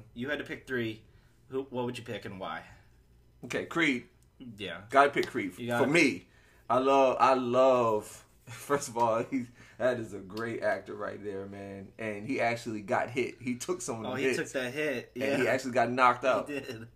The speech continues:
Speaker 2: So, for him to do that, you know, uh, Rocky,
Speaker 1: Mm-hmm.
Speaker 2: for some reason, it's like most of my movies is boxing. Don't ask me why. Uh, <laughs> 'cause I can't take a hit for shit. I mean,
Speaker 1: No.
Speaker 2: for nothing.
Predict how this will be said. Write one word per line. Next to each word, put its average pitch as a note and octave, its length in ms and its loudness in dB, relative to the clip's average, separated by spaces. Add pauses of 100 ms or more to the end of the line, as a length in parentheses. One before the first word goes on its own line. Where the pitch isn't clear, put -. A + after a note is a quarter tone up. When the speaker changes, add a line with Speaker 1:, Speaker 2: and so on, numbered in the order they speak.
(180)
Speaker 2:
So, G2+ 480 -2 (400)
for C3 100 0
him E3 280 2
to C#3+ 80 -2
do E3 200 4
that, E3+ 300 4 (320)
you B2 140 -2
know, C3+ 320 2 (100)
uh, G#2+ 380 4
Rocky, C3 500 2 (500)
Speaker 1:
Mm-hmm. G#2 200 -18 (140)
Speaker 2:
for - 80 -20
some D#4 240 -6
reason, C4 280 -2
it's D#3+ 120 -12
like F3+ 160 -4 (340)
most F#3 300 -8
of B3 60 -14
my B3 100 -8
movies A#3 320 -10
is F#3+ 100 -10
boxing. D#3+ 440 -6 (360)
Don't G2+ 180 -8
ask D#3+ 160 -4
me F3 80 -8
why. G3+ 260 -6 (360)
Uh, A#2+ 200 4
<laughs> - 800 2
'cause - 120 -8
I A#3 100 2
can't C3+ 240 -2
take A#2+ 160 -2
a A2+ 40 -4
hit A#2 200 -6
for F#2 80 -20
shit. - 260 -12 (220)
I C3+ 60 0
mean, G#2+ 180 -6
Speaker 1:
No. G#2 180 -12
Speaker 2:
for - 100 -16
nothing. F#2+ 360 -10